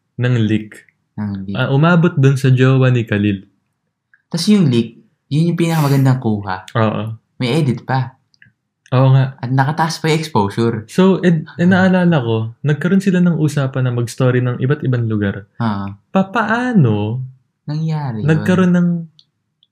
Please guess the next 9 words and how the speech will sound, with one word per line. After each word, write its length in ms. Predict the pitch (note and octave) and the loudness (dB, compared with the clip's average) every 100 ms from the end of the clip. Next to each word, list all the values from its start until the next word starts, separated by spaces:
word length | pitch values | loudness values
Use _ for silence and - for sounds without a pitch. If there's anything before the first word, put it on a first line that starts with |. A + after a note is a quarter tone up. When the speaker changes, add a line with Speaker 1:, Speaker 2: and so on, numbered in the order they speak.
| _ | _
Speaker 1:
ng 160 | D#3 E3+ D#3+ | -2 -2 0
ano, 240 | B2 G#2+ B2 | -2 -2 -2
nag-, 260 | C#3+ C3 _ _ _ | -2 -6 _ _ _
may 120 | E3 | -2
nakakita 560 | F#3+ F#3+ D#3+ D#3+ D3 C3+ | 0 0 0 0 0 -2
at 140 | C3 D#3 | -4 0
may 140 | G3 | 0
nagpicture 840 | A3+ G#3+ E3+ - - C#3+ G#2 G2+ | 0 2 0 0 -2 -2 -2 -6
Speaker 2:
Oo. 360 | B2 B2+ A2 | -2 -2 -2